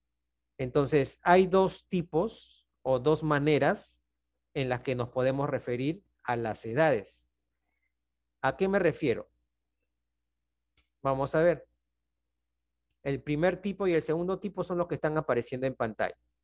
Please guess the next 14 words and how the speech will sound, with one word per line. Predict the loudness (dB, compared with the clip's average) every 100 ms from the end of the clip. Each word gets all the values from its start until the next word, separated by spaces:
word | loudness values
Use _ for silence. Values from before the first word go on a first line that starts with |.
| _ _ _ _ _ _
Por | -2
ejemplo, | 0 2 0
usted | 2 2
se | 2
puede | 2 2 4
referir | 2 2 0 0 0 -4 _ _ _ _ _ _ _ _ _ _ _ _
solamente | -2 2 2 2 0 0 -2 -4 _ _ _ _ _ _ _ _ -2
a | -2
la | 2 0
edad | 2 0 0 -6
de | -6 -4
un | -4
individuo, | -6 -6 -6 -8 -10 -16 _ _ _ _
¿no? | -10 -10